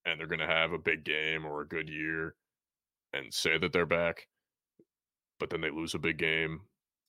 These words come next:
or they lose a bowl game, and then they're not actually back, or they have, like, a really bad loss where they look like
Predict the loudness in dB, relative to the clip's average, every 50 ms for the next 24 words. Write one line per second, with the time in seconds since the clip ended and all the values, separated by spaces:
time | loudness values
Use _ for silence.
0 | _ -8 -6 -4 -4 -4 -4 -4 -4 -4 -4 -4 -4 -2 2 2 2 4 2 2
1 | 0 0 0 0 -2 -4 -6 -10 -14 _ _ _ _ _ _ _ _ _ _ _
2 | _ _ _ -6 -4 -4 -4 -4 -2 0 0 2 4 2 2 2 0 -2 -2 0
3 | 0 2 2 2 0 0 -4 -6 -4 -4 -6 -6 -4 -6 -6 -6 -2 0 0 0
4 | 0 -2 -4 -2 -2 -2 -2 -2 -2 -4 -2 0 0 0 0 -2 -2 -2 -2 0
5 | 0 2 2 0 -2 -6